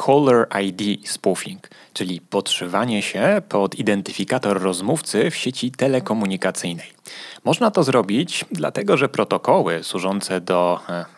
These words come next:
zestawiania rozmów telefonicznych to są protokoły, które powstały bardzo dawno temu. A żeby taką rozmowę zestawić, to schodząc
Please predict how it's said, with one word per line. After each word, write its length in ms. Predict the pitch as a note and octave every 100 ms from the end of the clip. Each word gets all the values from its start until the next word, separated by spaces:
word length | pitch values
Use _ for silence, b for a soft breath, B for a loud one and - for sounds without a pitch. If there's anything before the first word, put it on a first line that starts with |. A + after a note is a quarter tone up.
| b - -
zestawiania 680 | F2+ - F2 F2 C#3 C3
rozmów 320 | F2 F2 F#2+ -
telefonicznych 880 | F2+ E2+ F2+ B2+ - F2 F2 - -
to 160 | - F3
są 200 | - F#3+
protokoły, 500 | D#3+ C#3 - D#3 F3+
które 460 | - C#3 C3 B2
powstały 480 | - G#2+ - A#2+ A#2+
bardzo 360 | G#2+ A#2+ A2+ G#2+
dawno 320 | G#2+ F#2 F2
temu. 340 | - F#2+ E2 - -
A 80 |
żeby 180 | F#2+ A2
taką 340 | G#3+ F#3+ C3+ G#2
rozmowę 380 | G2 C#3 A#2+
zestawić, 840 | F#2 F#2 - E2 D2+ F#2 G3+ A3+ -
to 220 | - E2
schodząc 480 | - G2 F#2+ F#2